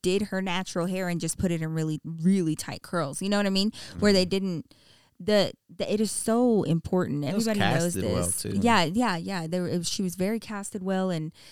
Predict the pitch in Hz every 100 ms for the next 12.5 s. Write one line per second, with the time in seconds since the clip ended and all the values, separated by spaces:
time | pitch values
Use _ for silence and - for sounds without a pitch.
0 | - - _ - 135 - 196 - 254 254
1 | 277 233 208 185 - - - 220 185 165
2 | - - - _ _ 185 165 - 190 226
3 | - 180 170 170 165 160 165 - 196 190
4 | 185 202 208 214 196 - - 190 185 170
5 | 170 165 156 151 - 156 151 175 196 165
6 | 147 147 135 143 - 147 147 78 - 185
7 | _ _ _ _ 180 185 185 175 180 226
8 | 208 165 160 226 - - 220 127 180 180
9 | 185 233 220 208 185 - 196 208 - 208
10 | 185 185 175 160 160 165 143 117 90 131
11 | 165 190 - 170 180 208 202 - 180 175
12 | 175 165 160 160